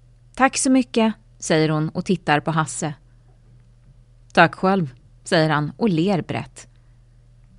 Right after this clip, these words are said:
"Ha det så kul på kursen då", säger Tess innan de går därifrån. På väg bort från kassorna knuffar Emma till Tess.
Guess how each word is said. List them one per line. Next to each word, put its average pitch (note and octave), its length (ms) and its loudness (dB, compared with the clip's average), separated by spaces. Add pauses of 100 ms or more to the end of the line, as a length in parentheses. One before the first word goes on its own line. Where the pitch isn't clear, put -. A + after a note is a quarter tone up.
(400)
"Ha G#3+ 200 8
det D4 100 6
så D4+ 140 0
kul C4+ 320 4
på B3+ 140 2
kursen D4+ 520 4
då", F#3+ 180 8 (680)
säger E3 300 2
Tess D#3+ 460 -2
innan D#3+ 300 0
de F3 140 0
går D#3 180 0
därifrån. D3+ 580 -4 (1200)
På C4 120 2
väg B3+ 380 4
bort G3+ 240 0
från A3 240 0
kassorna E3 560 -2
knuffar E3 480 0
Emma E3+ 300 0
till F#3+ 400 -4
Tess. - 520 -12